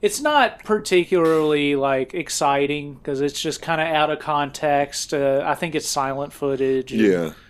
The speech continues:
Speaker 1: there's not much to it.
Speaker 2: Not bloopers.
Speaker 1: Uh, no,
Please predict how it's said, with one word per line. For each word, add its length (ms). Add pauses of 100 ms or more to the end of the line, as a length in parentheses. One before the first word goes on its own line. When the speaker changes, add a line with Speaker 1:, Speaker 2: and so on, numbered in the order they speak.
Speaker 1:
there's 200
not 180
much 280
to 240
it. 180
Speaker 2:
Not 260
bloopers. 680 (380)
Speaker 1:
Uh, 320
no, 260